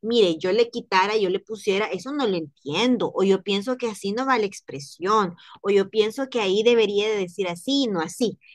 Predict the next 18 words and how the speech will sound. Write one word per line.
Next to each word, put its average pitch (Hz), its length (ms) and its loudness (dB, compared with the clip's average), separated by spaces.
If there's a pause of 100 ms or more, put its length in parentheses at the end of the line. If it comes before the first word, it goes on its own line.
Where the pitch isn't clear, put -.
(120)
Entonces, 208 480 2 (280)
nos 233 160 0
va 254 120 0
a 269 40 -2
servir 277 360 -2
para 254 240 0
también 202 380 -2
autoevaluarnos 202 880 -2
cómo 175 240 -4
vamos 285 320 2
con 254 160 -2
la 196 120 -6
parte 165 280 -6
de 202 80 0
escrita 190 420 -8
de 208 140 -2
nuestro 180 420 -6
idioma, 151 380 -4